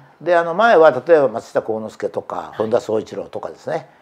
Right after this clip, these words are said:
Speaker 1: まあ、今、経営者でまともったらトヨタ自動車ぐらいですよ。だからトヨタは非常に、う-、あのね、あとはもういい会社っていうのはみんな、今いい会社っていうのはただ、人の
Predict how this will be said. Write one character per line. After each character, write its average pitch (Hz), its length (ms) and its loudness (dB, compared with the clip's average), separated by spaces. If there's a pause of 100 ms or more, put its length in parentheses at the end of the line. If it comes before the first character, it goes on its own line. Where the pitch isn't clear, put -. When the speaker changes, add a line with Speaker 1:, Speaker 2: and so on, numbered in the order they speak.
(300)
Speaker 1:
ま 139 80 -6
あ、 170 40 0
今、 151 720 4
経 202 140 2
営 262 80 0
者 208 120 -4
で 139 60 -4
ま 113 160 0
と 175 80 -2
も 208 160 -6
っ 214 80 -18
た 139 80 -2
ら 98 400 -4
ト 151 100 0
ヨ 180 80 0
タ 233 100 0
自 208 100 -4
動 254 120 0
車 220 120 -4
ぐ 214 80 -6
ら 196 120 -2
い 120 60 -4
で 101 80 -10
す - 120 -18
よ。 - 100 -18 (480)
だ 226 120 0
か 233 60 2
ら 160 100 4
ト 196 120 2
ヨ 190 80 4
タ 170 140 6
は 196 120 8
非 123 80 0
常 131 160 6
に、 120 240 -2
う-、 127 400 -8 (160)
あ 107 80 -8
の 92 200 -10
ね、 156 200 -12 (280)
あ - 140 4
と - 120 4
は 190 140 10
も 131 380 2
う 139 60 -6
い 156 140 0
い 123 60 -2
会 110 260 0
社 127 100 4
っ 123 80 0
て - 80 -16
い 113 40 -4
う - 20 -6
の 98 60 -8
は 87 80 -8
み 110 120 -10
ん 110 60 -10
な、 113 80 -6
今 139 160 -4
い 131 160 0
い - 40 -8
会 101 220 2
社 139 120 2
っ - 20 -6
て - 60 -10
い - 0 -
う - 20 -10
の 95 80 -6
は - 40 -10
た 139 120 0
だ、 104 180 0 (600)
人 - 240 -4
の 170 500 4